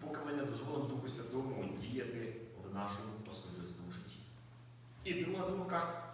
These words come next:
церква не матиме духовного та кількісного росту, поки ми роз-, не розпочнемо ревно молитися про те, щоб чути, що Дух Святий бажає до нас сказати.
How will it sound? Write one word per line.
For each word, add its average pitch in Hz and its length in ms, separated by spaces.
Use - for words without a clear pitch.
церква - 680
не 117 180
матиме 110 440
духовного - 560
та - 80
кількісного - 560
росту, 180 260
поки 220 220
ми 196 120
роз-, 180 320
не 165 60
розпочнемо 170 680
ревно 160 320
молитися 160 500
про - 80
те, 165 60
щоб 165 140
чути, 143 380
що 101 100
Дух - 320
Святий - 460
бажає - 300
до - 220
нас - 100
сказати. - 260